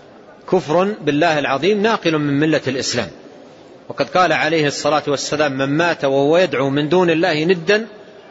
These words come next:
دخل النار". قال عليه الصلاة والسلام: "إذا سألت فاسأل الله، وإذا استغنت، استغثت ف-، وإذا استعنت فاستعن بالله".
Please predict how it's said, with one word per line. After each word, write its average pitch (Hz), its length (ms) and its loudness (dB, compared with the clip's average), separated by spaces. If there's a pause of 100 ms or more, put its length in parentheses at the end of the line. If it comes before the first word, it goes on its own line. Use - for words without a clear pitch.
دخل 202 280 0
النار". 214 280 0 (1040)
قال 165 180 2
عليه 156 320 0
الصلاة 151 420 0
والسلام: 160 460 0
"إذا 147 200 0
سألت 165 400 0
فاسأل 165 380 0
الله، 165 240 2
وإذا 165 300 2
استغنت، 165 480 -2
استغثت 170 840 -2 (600)
ف-، 170 240 -2
وإذا 165 220 2
استعنت 180 400 -2
فاستعن 190 420 -2
بالله". 196 320 0